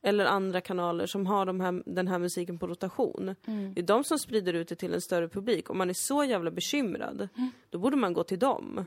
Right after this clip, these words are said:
Speaker 2: Mm.
Speaker 1: Det är det ingen som gör. Man går på
Speaker 2: Nej.
Speaker 1: artisterna som bara är så här, "B-, okej, ursäkta att jag lever ett jävla pisshälvete.
Speaker 2: <laughs> Ja.
Speaker 1: Det är inte mitt fel. Jag kommer göra
Speaker 2: I'm sorry.
Speaker 1: musik om det här för att det är mitt enda utlopp.
Speaker 2: Ja.
Speaker 1: Var glad att jag gör musik istället för att göra någonting annat."
Speaker 2: Ja.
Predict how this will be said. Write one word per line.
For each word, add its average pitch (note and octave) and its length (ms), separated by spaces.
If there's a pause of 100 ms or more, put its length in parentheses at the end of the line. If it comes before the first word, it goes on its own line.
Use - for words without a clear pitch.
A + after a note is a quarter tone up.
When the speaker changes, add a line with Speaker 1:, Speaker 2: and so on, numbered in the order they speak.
Speaker 2:
Mm. C4 220
Speaker 1:
Det G3+ 160
är D#4+ 40
det G4+ 60
ingen F#3 200
som E3+ 200
gör. F3 160
Man A3 160
går E4+ 100
på A#3+ 60
Speaker 2:
Nej. F#3 100
Speaker 1:
artisterna - 600
som A3+ 160
bara G#3 100
är G3+ 40
så G3 120
här, E3 160 (180)
"B-, A#3+ 180
okej, C4 360
ursäkta - 460
att - 160
jag B3 320
lever F3+ 220
ett E3 100
jävla D#3+ 160
pisshälvete. A3+ 1000
Speaker 2:
<laughs> - 40
Ja. D4+ 100 (180)
Speaker 1:
Det G3 80
är D4+ 60
inte C4+ 200
mitt A3+ 400
fel. - 280 (340)
Jag G3+ 140
kommer D4+ 180
göra A#3+ 140
Speaker 2:
I'm G3 120
sorry. C#3 240
Speaker 1:
musik D4+ 160
om F3 120
det F3 60
här E3+ 180
för F3 120
att E3+ 60
det A3 60
är G3+ 60
mitt F#3 140
enda F3+ 180
utlopp. F3 680
Speaker 2:
Ja. G3+ 220 (120)
Speaker 1:
Var G3+ 120
glad A#3 300
att G#3+ 120
jag G3+ 120
gör F#3 100
musik F3+ 520
istället D#3+ 320
för F3 80
att E3+ 60
göra E3 100
någonting E3+ 220
annat." F3 460
Speaker 2:
Ja. A#3 220